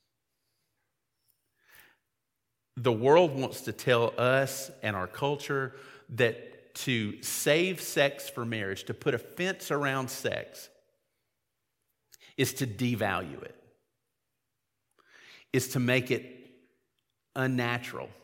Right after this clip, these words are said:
to unnaturally do something with it that we're meant to do with it. It's that whole idea of it's natural, we should embrace it,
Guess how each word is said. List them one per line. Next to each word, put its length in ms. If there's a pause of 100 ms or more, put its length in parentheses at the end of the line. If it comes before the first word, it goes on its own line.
(600)
to 320
unnaturally 880
do 220
something 460
with 240
it 200 (200)
that 200
we're 200
meant 600
to 120
do 260
with 220
it. 200
It's 180
that 160
whole 200
idea 340
of 100
it's 200
natural, 760 (240)
we 100
should 180
embrace 580
it, 380